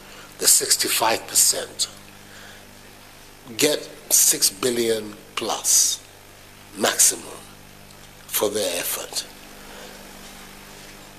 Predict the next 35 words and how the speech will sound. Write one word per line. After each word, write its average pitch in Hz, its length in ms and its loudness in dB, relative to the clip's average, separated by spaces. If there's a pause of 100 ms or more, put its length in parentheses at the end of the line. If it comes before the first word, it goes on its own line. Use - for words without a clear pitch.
You 165 160 0
look 185 260 4
at 127 100 0
those 123 240 4
facts 110 320 2
and 131 100 0
you 135 120 -2
know 151 180 2
that 120 180 -4
there's 107 160 0
something 110 380 2
seriously 110 540 4
wrong 104 340 -4 (500)
with 95 120 -2
that 104 180 2
arithmetic. - 680 -4 (1200)
So, 127 680 4 (180)
uh, 127 120 -6 (200)
when 127 120 0
I 143 120 4
came 143 320 2
into - 180 2
office, - 640 2 (560)
I, 110 300 -2
I - 60 2
began 147 340 2
to - 80 4
speak - 320 0
about 95 400 -4
it. - 220 -14 (560)
And 95 100 -10
very 127 200 6
fortunately 131 680 2
for 117 200 0
me, 135 460 -2